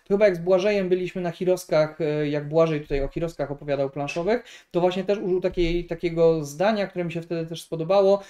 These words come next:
że gra planszowa Hirosków jest inspirowana grą komputerową, tak? Ona nie jest kalką jeden do jeden tego, co tam mamy, tylko jest właśnie tą inspiracją. I tutaj też bym tak powiedział, że, e, Blackbeard's, e, Lost Fleet jest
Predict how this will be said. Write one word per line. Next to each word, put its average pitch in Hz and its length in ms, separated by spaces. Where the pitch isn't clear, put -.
że 156 340
gra 165 200
planszowa 185 360
Hirosków 180 480
jest 180 180
inspirowana 196 920
grą 170 220
komputerową, 160 640
tak? 170 200
Ona 175 140
nie 196 220
jest 170 300
kalką 185 340
jeden 170 240
do 165 100
jeden 180 440
tego, 180 220
co 175 120
tam 180 220
mamy, 214 260
tylko 220 180
jest 180 120
właśnie 190 240
tą 185 100
inspiracją. 156 720
I 175 120
tutaj 220 460
też 214 200
bym 190 180
tak 185 220
powiedział, 185 580
że, 170 500
e, 151 360
Blackbeard's, 160 880
e, 139 280
Lost 147 480
Fleet 151 240
jest 151 380